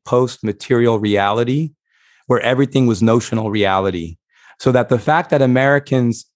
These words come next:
are notionally middle class, even though by many global matrix, they're in poverty, they thought that that concept of being middle class would,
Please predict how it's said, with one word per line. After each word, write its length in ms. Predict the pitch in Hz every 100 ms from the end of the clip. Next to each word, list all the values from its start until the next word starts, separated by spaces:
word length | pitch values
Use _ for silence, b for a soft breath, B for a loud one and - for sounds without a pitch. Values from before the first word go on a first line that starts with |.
| _ -
are 140 | 117
notionally 680 | 113 117 175 - 123 107 104
middle 240 | 101 98
class, 680 | 95 - 87 87 92 - - _ _ _ _ _
even 260 | 127 127 139
though 160 | 127
by 540 | 120 113 107 104 101 - _
many 440 | 120 123 117 - _ _ _ _ 131
global 340 | 117 110 110
matrix, 540 | 107 110 - 104 - - _
they're 400 | - 107 95 98 -
in 140 | 101
poverty, 520 | - 117 107 82 92 - _ _ b b b b b b -
they 200 | 131 151
thought 320 | 143 135 127
that 180 | 120 -
that 240 | 123 113 - _ _ _ _ _ _ _
concept 560 | - 160 185 - 123 -
of 140 | 104
being 220 | 110 107
middle 200 | 107 101
class 720 | 101 - 101 95 101 - - _ b b b
would, 320 | 123 117 113